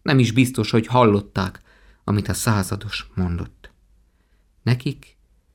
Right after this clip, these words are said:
szükségük volt a húsvét valódi élményére, hogy felismerjék és elhiggyék ugyanazt. Sokan ma sem értik, mit jelent,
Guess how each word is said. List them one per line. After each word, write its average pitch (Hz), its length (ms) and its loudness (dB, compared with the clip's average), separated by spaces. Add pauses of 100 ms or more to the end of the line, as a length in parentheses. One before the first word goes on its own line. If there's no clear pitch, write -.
(400)
szükségük - 640 0
volt 87 200 -4
a - 300 -8
húsvét 110 500 2
valódi 101 500 0
élményére, 90 720 -2 (640)
hogy - 180 -8
felismerjék 113 800 -2
és - 180 -2
elhiggyék - 760 -6 (520)
ugyanazt. - 800 -4 (1080)
Sokan 170 340 2
ma 170 120 6
sem 131 200 4
értik, 123 340 4
mit 127 220 -4
jelent, 110 540 -2